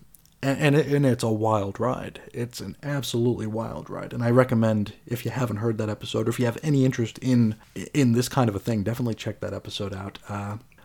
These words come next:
so we, we did, I, I thought we did him justice, and we did tag him. <laughs> And we didn't get any kind of response. Uh,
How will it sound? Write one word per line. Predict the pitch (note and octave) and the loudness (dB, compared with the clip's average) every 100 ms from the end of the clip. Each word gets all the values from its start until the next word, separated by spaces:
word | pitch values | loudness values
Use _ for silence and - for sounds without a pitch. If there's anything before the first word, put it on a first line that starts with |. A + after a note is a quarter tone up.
| - | -4
so | C3 | 0
we, | A#2+ A#2+ G#2+ | 2 0 0
we | B2 | -4
did, | A2+ A#2 D#3 F3 A2+ G2 - - _ _ _ - - | -4 2 4 4 2 -4 -8 -20 _ _ _ -10 -6
I, | A#2+ A#2+ - C#3 | -6 -4 -2 -2
I | C#3 C#3+ | 2 4
thought | D3+ | 6
we | C#3 C3+ | 4 4
did | B2 B2 | 2 2
him | B2+ | 0
justice, | B2 A#2 A#2 C3+ C3+ - | 2 0 0 -4 -6 -6
and | A#2+ A#2+ A2+ | -2 -2 0
we | A#2+ | -2
did | A#2 B2 A#2+ | 2 2 0
tag | - B2+ D3 - | 0 0 0 -4
him. | G2 - - _ - - | -8 -8 -16 _ -20 -10
<laughs> | A2+ G#2+ - - - | -6 -6 -8 -16 -6
And | - - D#3+ D#3 - - - - - F#3+ - _ - - | -4 -2 -2 -4 -6 -16 -16 -12 -10 -12 -14 _ -14 -2
we | E3+ | 2
didn't | G3 G3+ F#3 | 4 4 6
get | F3 | 4
any | E3+ D#3+ | 4 2
kind | - C3 | 2 0
of | A#2 | 0
response. | - - - - - - | -4 -6 -10 -6 -8 -8
Uh, | - C#2 D2 - | -12 -12 -12 -14